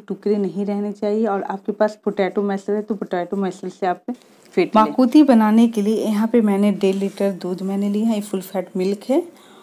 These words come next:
और यहाँ पे मैंने चीनी अपने टेस्ट के according मैंने लिया है, आप अपने हिसाब से डालें। अगर आपको मीठा ज़्यादा पसंद है तो आप उसमें और भी ऐड कर सकती हैं।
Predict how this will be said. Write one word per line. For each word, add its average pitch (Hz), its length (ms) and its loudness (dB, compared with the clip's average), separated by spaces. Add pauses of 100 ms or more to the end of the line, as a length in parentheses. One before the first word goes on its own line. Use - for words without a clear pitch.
(160)
और 202 200 4
यहाँ 247 320 2
पे 277 120 0
मैंने 262 280 2
चीनी 226 260 2
अपने 226 260 2
टेस्ट 185 320 -4
के 226 80 2
according 208 440 0
मैंने 208 260 0
लिया 202 260 0
है, 233 200 -2 (380)
आप 233 200 2
अपने 214 240 0
हिसाब 208 400 2
से 226 240 -2
डालें। 214 360 4 (380)
अगर 214 220 0
आपको 254 240 -2
मीठा 220 280 2
ज़्यादा 214 300 0
पसंद 208 320 0
है 220 120 -2
तो 208 140 -4
आप 190 300 -8
उसमें 202 240 -4
और 185 280 -4
भी 202 100 -4
ऐड 185 240 -6
कर 208 200 -4
सकती 220 380 -6
हैं। 262 180 2